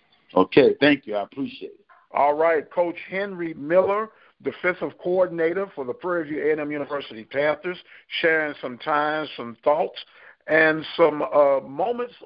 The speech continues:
Speaker 2: of encouragement coming down the road.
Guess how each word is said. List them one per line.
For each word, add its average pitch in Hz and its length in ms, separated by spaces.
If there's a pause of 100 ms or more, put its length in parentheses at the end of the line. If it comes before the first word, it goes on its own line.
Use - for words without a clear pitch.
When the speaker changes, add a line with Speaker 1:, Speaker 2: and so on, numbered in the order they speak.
Speaker 2:
of 151 460 (960)
encouragement 202 1040 (360)
coming 135 300
down 127 540
the 120 100
road. 110 440